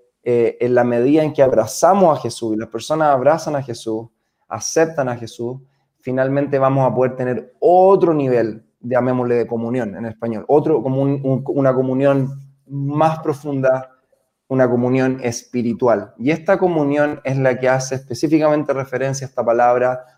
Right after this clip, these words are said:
koinonía en el Nuevo Testamento, que tiene que ver con un, am, con una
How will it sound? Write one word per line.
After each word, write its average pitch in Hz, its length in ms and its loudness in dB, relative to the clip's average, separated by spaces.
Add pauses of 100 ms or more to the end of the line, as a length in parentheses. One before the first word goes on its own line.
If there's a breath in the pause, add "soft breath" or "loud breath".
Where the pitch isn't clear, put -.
koinonía 131 680 0
en 127 100 -4
el 123 60 -4
Nuevo 127 180 -2
Testamento, 127 720 -6 (340 soft breath)
que - 140 0
tiene 165 320 2
que 156 100 4
ver 156 300 4
con 139 400 0
un, 151 320 4
am, 120 580 2 (520)
con 135 180 2
una 147 380 2